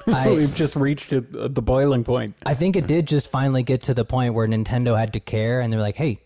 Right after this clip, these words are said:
Speaker 2: knock it off."
Speaker 1: Nintendo is also, that's kinda weird, 'cause they're usually pretty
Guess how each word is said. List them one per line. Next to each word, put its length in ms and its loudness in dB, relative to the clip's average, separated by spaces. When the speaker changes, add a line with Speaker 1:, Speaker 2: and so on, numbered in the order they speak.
Speaker 2:
knock 260 -2
it 60 2
off." 320 -2
Speaker 1:
Nintendo 640 2
is 100 0
also, 640 2
that's 200 -2
kinda 180 0
weird, 300 2
'cause 160 -2
they're 160 0
usually 420 0
pretty 460 -2